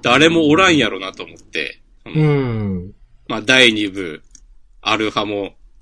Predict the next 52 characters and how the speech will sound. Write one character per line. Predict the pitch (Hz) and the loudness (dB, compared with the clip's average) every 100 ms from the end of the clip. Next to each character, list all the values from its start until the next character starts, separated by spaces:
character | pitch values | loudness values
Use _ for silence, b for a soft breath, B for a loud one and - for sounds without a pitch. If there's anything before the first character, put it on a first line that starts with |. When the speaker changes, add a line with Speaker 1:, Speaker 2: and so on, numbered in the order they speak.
| - - - - - - _ - _ _ - _ - | -20 -20 -20 -20 -20 -20 _ -20 _ _ -20 _ -12
Speaker 1:
こ | 92 90 | -10 -10
う、 | - | -10
完 | 120 113 | -8 -6
結 | 107 - | -8 -10
す | - 104 | -10 -10
る | |
派 | 101 101 95 | -10 -10 -10
も、 | 95 | -12
な | 92 | -12
ん | |
か | 101 | -10
ど | 113 | -10
っ | |
ち | 113 147 | -6 -4
も、 | 160 156 156 - - - - - - - - - - - - - - - - - - | -2 -2 -6 -14 -20 -18 -18 -18 -18 -20 -20 -20 -20 -18 -16 -16 -20 -20 -20 -18 -14
想 | - 147 143 | -4 0 0
像 | 143 147 | 0 -2
し | - | -2
て | 147 | -4
な | 147 | -4
か | 123 | -6
っ | - - | -8 -12
た | 90 | -12
と | - 80 | -10 -10
思 | 90 92 | -10 -10
う | |
か | - 80 | -12 -10
ら、 | 82 73 87 - - | -10 -10 -14 -20 -18
な | 117 | -14
ん | |
か、 | - 135 | -8 -4
Speaker 2:
う | |
ん。 | 120 98 85 - - - - | -4 -4 -8 -12 -18 -12 -8
Speaker 1:
や | 117 | -8
っ | |
ぱ | 113 | -8
そ | 101 | -10
の | |
辺、 | 104 107 98 95 - - | -10 -10 -10 -12 -14 -12
さ | 110 | -10
す | - 104 | -10 -8
が | 104 | -6
や | 85 | -8
な | 73 | -10
っ | |
て | - - | -16 -18
い | 65 - | -16 -16
う。 | - - - - 156 | -14 -16 -14 -8 0
Speaker 2:
う | 147 | 2
ん。 | |
Speaker 1:
う | 131 117 104 98 90 | 2 -2 -2 -4 -4
ん。 | 92 | -6